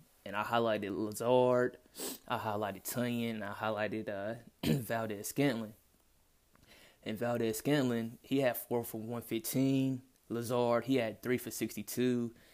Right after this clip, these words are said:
Tonyan had four for twenty-two in the tutty. So, you know, they're role players. They, they, they played solid. They,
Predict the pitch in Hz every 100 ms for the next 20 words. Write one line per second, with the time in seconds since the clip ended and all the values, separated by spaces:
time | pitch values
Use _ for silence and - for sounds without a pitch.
0 | - - - 123 120 107 104 - 120 113
1 | - 117 107 - 113 110 104 123 117 104
2 | - 107 85 101 _ - - - - 82
3 | 98 156 160 160 - 131 131 123 147 147
4 | 139 151 143 - 131 - 135 131 - 127
5 | 123 120 - _ - - 127 127 123 117
6 | 113